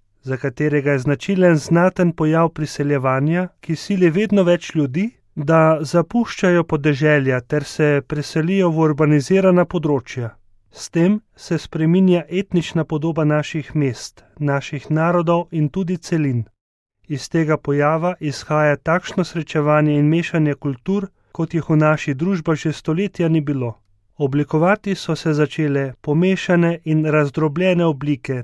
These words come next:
temeljnih opornih točk življenja, vrednot, za katere je vredno živeti, ter medsebojne vezi,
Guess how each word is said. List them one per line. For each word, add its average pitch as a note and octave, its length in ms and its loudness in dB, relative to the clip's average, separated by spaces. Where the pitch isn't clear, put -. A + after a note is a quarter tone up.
temeljnih E3+ 580 0
opornih E3 460 -2
točk D#3+ 240 -4
življenja, B2 680 -4
vrednot, D3+ 480 0
za C#3+ 200 -4
katere D3+ 420 -4
je D3 60 2
vredno C#3+ 340 -2
živeti, D#3 560 -4
ter E3 220 -2
medsebojne F3+ 720 2
vezi, D3+ 460 -2